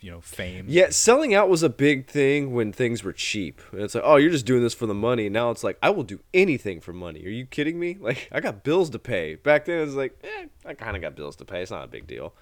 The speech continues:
Speaker 2: So yeah, selling out was a bigger thing. I'd love to sell out. <laughs>
Speaker 1: Yeah, I mean, we s-,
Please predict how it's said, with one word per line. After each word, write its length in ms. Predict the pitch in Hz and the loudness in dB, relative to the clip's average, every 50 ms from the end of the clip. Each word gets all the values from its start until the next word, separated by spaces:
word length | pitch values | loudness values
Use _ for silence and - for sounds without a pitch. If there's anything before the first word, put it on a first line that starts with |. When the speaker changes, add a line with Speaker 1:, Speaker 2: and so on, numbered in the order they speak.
| _ _ _ _ | _ _ _ _
Speaker 2:
So 100 | - - 139 | -8 -2 0
yeah, 80 | 135 120 | 0 0
selling 400 | - - - 180 180 165 143 131 | 0 0 0 0 0 0 0 -2
out 200 | 127 123 110 104 | -2 -2 -2 -4
was 100 | 104 104 | -6 -8
a 40 | 92 | -8
bigger 340 | 82 - 117 104 85 82 82 | -6 -4 -6 -4 -4 -6 -10
thing. 360 | - - 92 73 67 55 - _ _ _ _ | -10 -12 -12 -12 -12 -14 -18 _ _ _ _
I'd 160 | - 143 135 101 | -8 -8 -8 -4
love 220 | 101 135 135 101 | -2 -2 -2 -2
to 60 | 95 92 | -4 -8
sell 260 | - - 95 82 80 | -8 -6 -6 -6 -6
out. 220 | 76 65 52 - _ _ _ _ _ _ _ | -8 -10 -12 -14 _ _ _ _ _ _ _
<laughs> 180 | _ _ - - _ _ _ _ _ _ _ _ _ _ _ _ _ _ | _ _ -20 -20 _ _ _ _ _ _ _ _ _ _ _ _ _ _
Speaker 1:
Yeah, 240 | 240 226 151 127 147 | -2 -2 -2 -2 -4
I 40 | 160 | -6
mean, 240 | 151 151 147 143 | -10 -12 -14 -14
we 80 | 143 147 | -16 -16
s-, 100 | 143 - | -18 -18